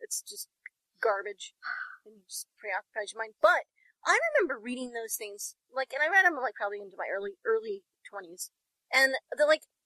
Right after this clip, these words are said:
uh, you know, like, I'm always down on myself, so I always kinda felt like I'm the ma-, the biggest slut in the world, or I'm the biggest whore. And <laughs> reading those magazines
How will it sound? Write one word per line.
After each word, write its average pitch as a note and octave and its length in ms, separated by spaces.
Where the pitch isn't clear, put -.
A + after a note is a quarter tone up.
uh, - 140
you D#4+ 100
know, D#4 60
like, D4+ 160
I'm E4 160
always G#4 240
down A#3+ 260
on C#4 60
myself, D#4+ 420
so C4+ 220
I D4 80
always F#4+ 160
kinda D#4+ 180
felt G3+ 200
like G#3 140
I'm G#3+ 220
the G#3 60
ma-, G3+ 260
the G#3 140
biggest G#3+ 340
slut G3 240
in A3+ 40
the G3+ 60
world, G3 380
or F#3+ 100
I'm G#3 120
the G3 100
biggest G3 400
whore. G3+ 340
And A#3+ 360
<laughs> - 280
reading F#4 340
those D#4 160
magazines C#4+ 640